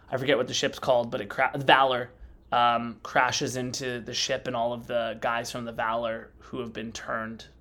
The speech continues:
go into the ship, or some of them get into the ship. So that also makes sense why, I guess, like, lore-wise it would replenish.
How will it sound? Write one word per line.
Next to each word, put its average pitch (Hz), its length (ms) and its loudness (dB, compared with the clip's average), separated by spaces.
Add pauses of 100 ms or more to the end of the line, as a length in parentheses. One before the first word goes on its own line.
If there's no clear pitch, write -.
(160)
go 117 160 -2
into 113 160 -10
the 117 100 -16
ship, - 240 -6
or 117 80 -8
some 123 200 -6
of 113 60 -6
them 117 80 -8
get 113 140 -6
into 113 180 -12
the 120 80 -12
ship. - 280 -6
So - 120 -8
that 196 140 10
also 147 240 6
makes 120 240 -6
sense 120 280 -8
why, 117 240 -4
I 127 100 0
guess, 127 240 -4
like, 110 200 -8 (340)
lore-wise 131 1040 4
it 165 80 2
would 143 160 -2
replenish. 165 640 2